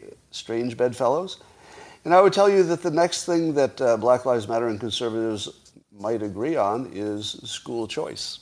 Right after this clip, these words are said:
and the problems with the teachers' unions.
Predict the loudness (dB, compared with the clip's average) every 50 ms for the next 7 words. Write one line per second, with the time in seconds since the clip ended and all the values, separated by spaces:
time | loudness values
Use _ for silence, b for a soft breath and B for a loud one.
0 | _ _ _ _ b b b b b b b b b b -10 -10 -8 -8 -10 -10
1 | -6 -2 -2 -2 -2 -4 -6 -8 -8 -10 -10 -12 -12 -10 -10 -10 -10 -12 -14 -18
2 | _ _ _ _ _ _ _ -14 -12 -12 -12 -12 -14 -16 -16 -16 -18 -18 -20 -20
3 | -20 -20 -20 -20 -20 _